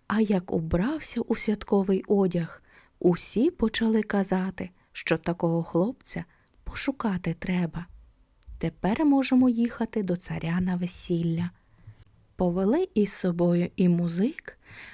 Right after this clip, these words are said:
покликали високих гостей. Словом,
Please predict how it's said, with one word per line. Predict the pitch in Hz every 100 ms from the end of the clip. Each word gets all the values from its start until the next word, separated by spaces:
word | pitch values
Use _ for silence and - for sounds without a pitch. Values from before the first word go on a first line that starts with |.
| -
покликали | - - 381 381 190 190
високих | 185 175 - 180 180 180
гостей. | 170 165 - - 190 285 - - _ _ - - - _ -
Словом, | - 170 233 330 277 262